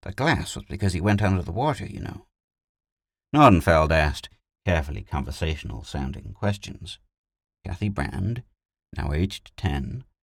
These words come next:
had been taken by her father to live in a big room without any windows. It hadn't any doors, either. There were plants in it,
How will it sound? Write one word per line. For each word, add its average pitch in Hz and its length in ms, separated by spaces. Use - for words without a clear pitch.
had 95 100
been 98 160
taken 107 300
by 113 160
her 139 80
father 82 420
to 90 140
live 80 300
in 101 100
a 95 80
big 87 240
room 92 540
without 82 380
any 90 200
windows. - 720
It - 100
hadn't 82 380
any 87 160
doors, - 580
either. 120 400
There - 80
were - 80
plants 139 380
in 65 80
it, - 160